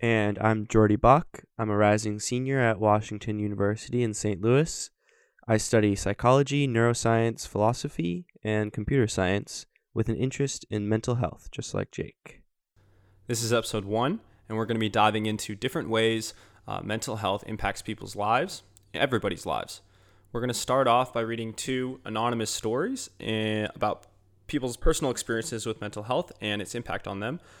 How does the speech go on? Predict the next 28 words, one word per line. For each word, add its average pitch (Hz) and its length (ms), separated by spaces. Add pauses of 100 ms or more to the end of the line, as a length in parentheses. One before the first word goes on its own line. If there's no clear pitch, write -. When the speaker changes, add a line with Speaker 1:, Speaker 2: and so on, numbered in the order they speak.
(240)
Speaker 2:
Uh, - 160
these 120 280
different - 500
stories 117 320
are 110 80
from 110 460 (180)
online 107 260
forums, 147 480
blog 127 300
pages, 120 600
and, 104 280
and 101 140
other 107 460
resources 104 480
that - 100
we 104 80
could - 140
find 101 240
online. 107 380 (500)
Then 147 200
we'll 143 100
hear 127 200
from 120 420
our 107 460
first - 340
guest, 104 420 (360)
Ivy 107 320
Watts, - 480